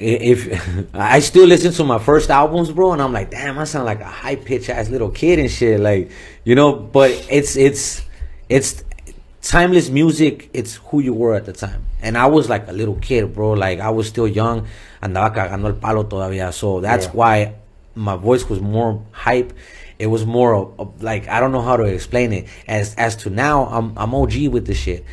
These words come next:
Speaker 2: Yeah.
Speaker 1: I don't have shit to prove. I, I, I know the zone that I'm in, and I feel more confident in the shit that I'm doing. So it's like, I don't, not that loud no more. You know
Speaker 2: Right,
Speaker 1: what I mean?
Speaker 2: right.
Speaker 1: But
Speaker 2: That's dope, man. That's dope.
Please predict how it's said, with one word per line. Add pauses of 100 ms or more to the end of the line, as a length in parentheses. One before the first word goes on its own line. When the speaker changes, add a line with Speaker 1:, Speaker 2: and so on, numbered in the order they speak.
(200)
Speaker 2:
Yeah.
Speaker 1:
I
don't
have
shit
to
prove.
I,
I,
I
know
the
zone
that
I'm
in, (340)
and
I
feel
more
confident
in
the
shit
that
I'm
doing.
So
it's
like,
I
don't, (1040)
not
that
loud
no
more.
You
know
Speaker 2:
Right,
Speaker 1:
what
I
mean?
Speaker 2:
right.
Speaker 1:
But (920)
Speaker 2:
That's
dope,
man.
That's
dope.